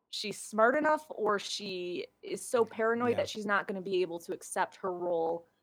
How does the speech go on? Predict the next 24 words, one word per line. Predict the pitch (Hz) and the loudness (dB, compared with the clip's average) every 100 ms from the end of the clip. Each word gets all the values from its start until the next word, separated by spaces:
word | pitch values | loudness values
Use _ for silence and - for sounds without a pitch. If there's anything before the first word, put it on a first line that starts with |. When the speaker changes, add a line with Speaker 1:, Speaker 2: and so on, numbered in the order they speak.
| _ | _
Speaker 1:
and | 190 196 | -6 -2
what | 175 | -2
happened | 185 175 247 | -2 -6 -6
to | - 175 | -10 -10
her | 165 | -8
children. | - 143 - 247 311 | -6 -6 -6 -4 -2
And, | 359 | 0
and | - 330 | 0 0
Tommen, | - 269 247 233 | 6 6 6 2
too, | 240 | -2
you | 214 202 | -2 -2
could | 202 | -2
almost | 196 190 - | -2 -4 -2
say, | 180 185 180 - _ - | 0 0 -2 -8 _ -8
was | 202 | -4
a | 208 | -4
chain | - 202 196 | -2 -4 -2
result | 190 190 170 - | -4 -2 -2 -2
of | 190 175 | -6 -6
his | 180 - | -8 -8
sister | 180 - 185 | -10 -8 -2
dying | 180 180 170 180 190 | 2 2 0 -4 -6
and | - | -6
then | 170 170 | -6 -8